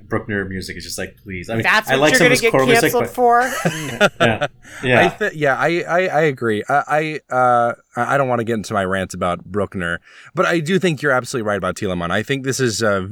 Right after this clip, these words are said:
Speaker 3: a very similar choice stylistically. I think, you know, in terms of personality, you know, who knows? I think they both kind of have a reputation for being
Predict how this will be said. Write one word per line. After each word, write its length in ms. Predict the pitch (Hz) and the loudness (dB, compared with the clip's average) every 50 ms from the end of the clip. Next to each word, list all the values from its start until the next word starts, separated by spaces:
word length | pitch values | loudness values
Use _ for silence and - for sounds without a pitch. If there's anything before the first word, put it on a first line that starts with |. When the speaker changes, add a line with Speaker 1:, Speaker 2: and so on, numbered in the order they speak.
| 123 - | -10 -4
Speaker 3:
a 120 | 135 127 | -4 -4
very 440 | 113 104 104 127 127 127 127 120 113 | -4 0 0 0 0 2 0 -2 -2
similar 480 | - - - - 123 117 117 117 113 110 | -2 -2 -2 0 2 2 2 2 0 0
choice 400 | - - 120 113 110 104 - - | -2 -2 0 0 0 0 -2 -2
stylistically. 960 | - 107 101 101 98 95 107 104 - - 113 - - 117 117 117 113 110 - _ - - - - - _ _ _ _ | -2 0 0 0 0 0 -2 -2 -2 -6 -8 -6 -4 -2 0 0 0 -2 -4 _ -20 -20 -20 -20 -20 _ _ _ _
I 160 | - 104 107 | -6 -6 -4
think, 320 | - - 131 123 107 - - | -2 0 -2 -2 -2 -4 -4
you 100 | 127 120 | -2 -2
know, 300 | 110 98 92 87 87 95 | 0 0 -2 -2 -2 -4
in 80 | 104 | -4
terms 240 | - - 123 113 98 | -4 -4 -4 -4 -4
of 100 | 107 95 | -6 -8
personality, 1120 | - - 131 123 - - 123 127 135 135 135 139 139 135 135 135 131 127 127 123 123 123 127 110 | -4 -2 -2 -2 -2 -2 -2 0 2 2 4 4 2 2 2 -2 -2 -2 -2 -2 -2 -2 -4 -6
you 140 | 113 120 113 | -6 -4 -4
know, 420 | 107 104 98 98 95 95 98 - - - - 123 | -2 0 0 0 -2 -2 -6 -8 -12 -18 -18 -6
who 100 | - 139 | -2 -2
knows? 560 | 127 117 110 107 107 104 107 107 104 98 - 113 | 0 0 0 0 0 -2 -2 -2 -4 -4 -4 -4
I 120 | 113 110 | -4 -4
think 200 | - 123 117 101 | -2 -4 -4 -2
they 80 | - 110 | -4 -2
both 260 | 92 107 104 98 - | -2 -2 -4 -4 -6
kind 220 | - - 113 107 | -6 -6 -4 -4
of 40 | 98 | -4
have 140 | 101 107 101 | -4 -4 -2
a 60 | 101 | 0
reputation 600 | 98 104 101 - 101 - 113 104 98 - 113 101 | 0 0 -2 -2 -6 -4 -4 -4 -4 -4 -6 -6
for 120 | - - 98 | -4 -6 -4
being 440 | 85 101 101 98 98 98 95 92 | -4 -4 -4 -4 -4 -6 -8 -8